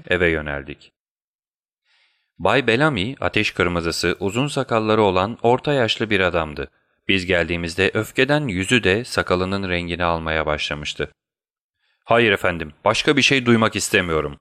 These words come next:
Oğlum," salonun bir köşesinde oturan asık suratlı, iri yapılı genç adamı göstererek, "İşte kendisi de burada.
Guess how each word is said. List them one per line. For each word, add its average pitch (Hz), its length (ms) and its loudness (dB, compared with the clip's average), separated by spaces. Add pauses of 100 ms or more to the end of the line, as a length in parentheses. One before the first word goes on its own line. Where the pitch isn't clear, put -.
(240)
Oğlum," 117 480 4 (420)
salonun 104 580 0
bir 113 140 0
köşesinde 90 540 -4
oturan 92 440 0
asık 131 320 -4
suratlı, 98 600 0
iri 107 160 -2
yapılı 107 360 0
genç 92 300 -2
adamı 85 280 -2
göstererek, 85 640 0 (560)
"İşte 107 340 2
kendisi 110 460 -2
de 104 140 4
burada. 80 360 2